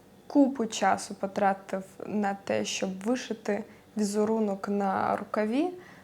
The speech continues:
то останнє, що ти хочеш, це одягати якусь шубу, <laughs> яка все скриє. Можливо, тому жилети.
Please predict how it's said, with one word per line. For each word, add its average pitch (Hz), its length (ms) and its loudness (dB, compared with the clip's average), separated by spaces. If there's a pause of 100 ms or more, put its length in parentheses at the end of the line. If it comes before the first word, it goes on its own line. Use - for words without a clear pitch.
то 202 120 0
останнє, 202 560 -2
що 202 160 -6
ти 202 140 -12
хочеш, 339 500 -2
це 240 440 0
одягати 208 600 0
якусь 202 580 -2 (420)
шубу, 208 640 2 (300)
<laughs> - 300 -18
яка 196 640 2
все - 380 -8
скриє. 190 540 -4 (720)
Можливо, 269 340 2
тому 190 320 -4
жилети. 185 520 -6